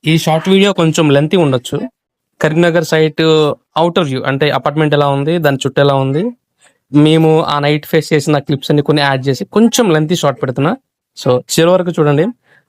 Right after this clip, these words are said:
ఆ, చూసే ముందు మా ఛానల్ ఒకసారి సబ్స్క్రైబ్ చేయండి. మీ అభిప్రాయాలు,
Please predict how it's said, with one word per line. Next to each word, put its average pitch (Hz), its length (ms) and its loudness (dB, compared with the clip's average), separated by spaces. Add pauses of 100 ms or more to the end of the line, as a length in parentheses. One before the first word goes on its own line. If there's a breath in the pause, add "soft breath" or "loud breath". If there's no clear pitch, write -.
(120)
ఆ, 139 360 -2 (120)
చూసే 180 180 2
ముందు 202 260 2
మా 170 120 0
ఛానల్ 147 260 0
ఒకసారి 139 180 -2
సబ్స్క్రైబ్ 160 420 -2
చేయండి. 160 340 0
మీ 143 160 2
అభిప్రాయాలు, 147 600 0